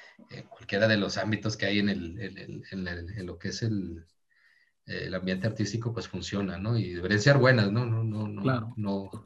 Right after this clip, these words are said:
Speaker 1: no, no, nosotros no esperamos tener relación mala con nadie, ¿no?
Speaker 2: No, está excelente, pero como bien dices, a lo mejor ahorita, eh, en este tem-, tiempo pandémico, creo que,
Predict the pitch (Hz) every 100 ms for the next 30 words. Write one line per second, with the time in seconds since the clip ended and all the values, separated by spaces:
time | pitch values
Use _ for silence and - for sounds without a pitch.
0 | _ _ _ 113 117 123 127 123 127 117
1 | 120 123 113 117 117 113 104 101 101 101
2 | - 95 95 98 98 90 85 82 80 92
3 | - _ _ _ _ - 131 165 139 -
4 | 131 151 151 156 135 147 131 156 151 165
5 | 185 170 139 127 131 131 151 160 160 170
6 | 160 - 147 131 123 131 - 147 147 139
7 | - - 143 147 151 139 139 143 151 139
8 | 135 151 -